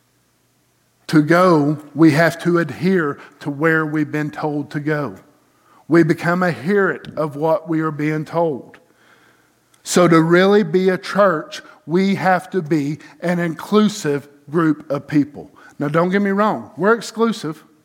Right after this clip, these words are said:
Don't get me wrong. We are exclusive. Because of the profession that we've made in Jesus, we are exclusive to heaven.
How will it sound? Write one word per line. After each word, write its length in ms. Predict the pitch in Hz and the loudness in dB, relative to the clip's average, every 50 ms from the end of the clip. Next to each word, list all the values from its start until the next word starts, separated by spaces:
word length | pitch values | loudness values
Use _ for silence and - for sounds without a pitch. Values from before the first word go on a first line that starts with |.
| _ _ _ _ _ _ _ _ _ _ _ _ _ _ _ _ _ _ _ _ _ - | _ _ _ _ _ _ _ _ _ _ _ _ _ _ _ _ _ _ _ _ _ 0
Don't 160 | 165 175 185 | 2 4 4
get 100 | 220 220 | 4 4
me 80 | 220 | 4
wrong. 320 | 226 220 220 208 185 - 139 | 4 4 2 2 0 0 -2
We 100 | 175 208 | 0 2
are 220 | 208 214 214 214 | 4 4 4 2
exclusive. 640 | 175 - - - 190 190 185 - - - - _ _ _ _ _ _ _ _ _ _ _ _ _ _ _ _ _ _ _ _ _ _ _ _ _ _ _ - | 0 -6 -12 -8 -6 -6 -6 -6 -10 -18 -20 _ _ _ _ _ _ _ _ _ _ _ _ _ _ _ _ _ _ _ _ _ _ _ _ _ _ _ -2
Because 460 | - 160 151 - 170 165 170 196 196 202 | -2 0 2 4 6 6 6 6 4 2
of 80 | 214 | 0
the 60 | 185 | -2
profession 480 | 175 - 190 170 - 208 208 202 - 208 | -2 -4 -4 0 2 2 2 2 0 -4
that 100 | 196 185 | -4 -2
we've 160 | 190 190 185 | 0 0 0
made 220 | 190 202 202 202 196 | 0 -2 -2 -2 -2
in 60 | 180 | -4
Jesus, 580 | 156 175 208 226 220 247 247 220 - - - - _ _ _ _ - - - - | -2 -2 -2 -2 0 0 -2 -4 -4 -12 -18 -20 _ _ _ _ -20 -20 -6 2
we 200 | 147 185 214 226 | 4 6 6 8
are 220 | 208 202 208 214 | 8 8 6 6
exclusive 760 | 214 208 - - - 220 240 240 233 - - 135 107 - - _ _ _ _ - | 4 0 -6 -4 0 2 2 2 2 0 -4 -12 -14 -14 -16 _ _ _ _ -4
to 160 | - 202 196 | -2 0 2
heaven. 340 | 180 190 202 190 - - | 4 6 4 4 4 -2